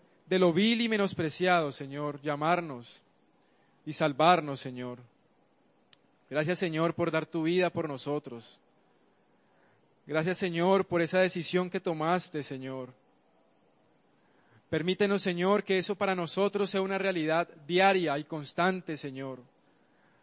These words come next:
Así como lo es para tu Padre, así como lo es para los principados y las potestades. Que esto sea una realidad latente, Señor, en nuestra vida, Señor.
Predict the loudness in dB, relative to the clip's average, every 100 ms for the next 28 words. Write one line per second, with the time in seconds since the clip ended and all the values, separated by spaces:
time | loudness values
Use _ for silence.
0 | _ _ -10 -8 -6 -2 2 6 6 6
1 | 2 -4 -14 -20 _ _ _ _ _ _
2 | _ _ -4 -2 -2 4 8 8 6 2
3 | -6 -14 _ _ _ _ _ _ _ _
4 | _ -12 -6 0 4 6 6 4 2 0
5 | 0 -2 -4 -6 -4 2 4 4 2 -2
6 | -4 -6 -8 -10 -6 -4 -4 -8 -14 -20
7 | _ _ _ _ _ _ _ _ _ _
8 | _ _ _ -6 -4 -2 0 0 0 0
9 | 0 2 0 0 -2 -2 -6 -6 -4 -6
10 | -4 -6 -6 -4 -4 -2 -2 -2 -4 -10
11 | -10 -10 -12